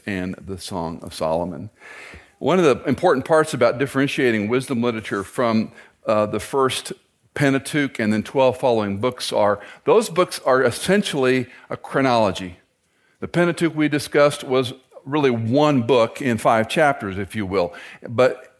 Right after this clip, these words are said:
when we look at the first and seconds, Kings, Chronicles, Samuel, uh, we look at those, we're getting a history,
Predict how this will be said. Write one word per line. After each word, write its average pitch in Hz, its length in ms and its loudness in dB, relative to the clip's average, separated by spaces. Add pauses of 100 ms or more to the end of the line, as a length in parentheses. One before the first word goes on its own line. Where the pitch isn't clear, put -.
when 135 220 -2
we 135 80 0
look 147 180 0
at 120 80 -6
the 117 80 -4
first 151 300 -2
and 127 120 0
seconds, - 600 0
Kings, 123 300 0
Chronicles, 117 460 -4
Samuel, 131 380 0 (320)
uh, 123 80 4
we 127 140 2
look 143 160 -2
at 120 100 -6
those, 143 400 4
we're 139 220 -2
getting 131 280 2
a 107 80 0
history, 107 640 -2